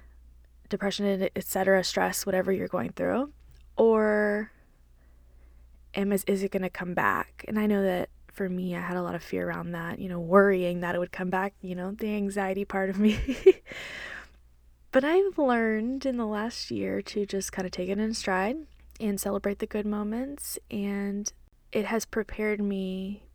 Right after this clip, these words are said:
to ta-, not tackle necessarily, but let the difficult times kind of, like, roll on through. And I guess the reason I really wanted to share my experience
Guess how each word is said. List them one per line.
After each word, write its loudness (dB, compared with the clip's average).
to -2
ta-, -8
not -4
tackle -8
necessarily, -6
but -6
let -4
the 0
difficult -2
times -4
kind -6
of, -4
like, -6
roll 0
on -6
through. -2
And 2
I 2
guess 0
the 2
reason 2
I 2
really 2
wanted 0
to -2
share 2
my -4
experience -4